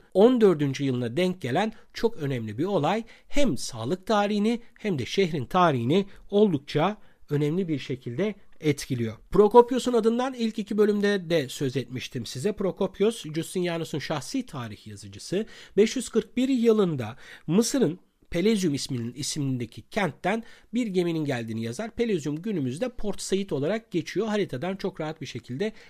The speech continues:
görebilirsiniz bunu. Bu Pelezyum kentinden çıkan gemi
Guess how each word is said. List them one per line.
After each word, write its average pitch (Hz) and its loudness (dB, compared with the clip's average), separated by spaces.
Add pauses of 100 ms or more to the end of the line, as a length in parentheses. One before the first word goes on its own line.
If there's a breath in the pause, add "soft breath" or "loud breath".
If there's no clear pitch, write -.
(120)
görebilirsiniz 127 -2
bunu. 127 -6 (140)
Bu 220 2
Pelezyum 262 4
kentinden 220 2
çıkan 170 -2
gemi 226 0